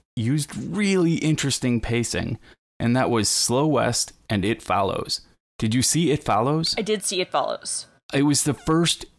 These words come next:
Speaker 1: horror movie I have wanted to watch since the first Saw. Like, I've had this long drought where I just didn't wanna see horror movies, but It Follows looked so interesting, and it does this amazing slow-paced,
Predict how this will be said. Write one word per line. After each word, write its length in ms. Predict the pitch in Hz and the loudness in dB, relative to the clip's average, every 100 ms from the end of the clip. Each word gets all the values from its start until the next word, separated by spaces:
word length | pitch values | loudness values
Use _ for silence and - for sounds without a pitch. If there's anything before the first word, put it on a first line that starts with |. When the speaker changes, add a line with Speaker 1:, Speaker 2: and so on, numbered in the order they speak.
| - | -6
Speaker 1:
horror 400 | - 147 160 156 | -2 2 4 4
movie 440 | 135 127 113 120 - - | 4 4 2 0 0 -2
I 160 | 117 | 0
have 140 | 131 120 | 2 2
wanted 500 | 117 123 156 151 120 | 2 2 4 2 0
to 120 | 123 | 0
watch 540 | 113 120 117 - - | 2 2 2 0 -2
since 400 | - 127 127 - | 0 2 0 0
the 140 | - 120 | -2 -2
first 380 | - 113 101 - | 0 0 2 0
Saw. 400 | 107 98 87 104 - _ _ _ _ _ _ | 2 2 0 -2 -10 _ _ _ _ _ _
Like, 280 | 123 120 - - - | 0 0 -2 -10 0
I've 160 | 123 | 2
had 160 | 131 135 | 2 2
this 180 | 113 123 | 2 2
long 300 | 127 117 117 | 2 4 2
drought 320 | 110 110 87 | 2 2 2
where 80 | 95 | 2
I 80 | 90 | 0
just 440 | - 143 127 - | 0 0 2 0
didn't 300 | 127 92 - | 0 0 0
wanna 220 | 107 104 | 2 2
see 220 | - 98 | 0 0
horror 340 | 90 95 98 90 | 0 2 2 2
movies, 400 | 90 78 87 - - - - | 0 0 -2 -4 -8 -20 -4
but 220 | 127 107 - | -2 -2 0
It 240 | 123 - | -2 0
Follows 420 | 107 107 117 123 | 0 2 2 2
looked 280 | 117 110 - | 0 -2 -2
so 440 | - - 104 113 - | -2 2 4 2 2
interesting, 680 | 107 - - - 147 165 - | 0 0 -2 0 0 0 0
and 120 | 131 | 0
it 120 | 120 | 0
does 200 | 120 143 151 | 0 0 2
this 180 | 143 | 2
amazing 840 | 131 120 117 117 135 135 147 147 143 - - _ _ _ - | 2 2 4 2 2 2 2 2 0 -6 -20 _ _ _ -6
slow-paced, 1160 | - 90 95 110 131 - 113 120 123 - - | -2 0 2 2 2 0 2 2 0 -2 -4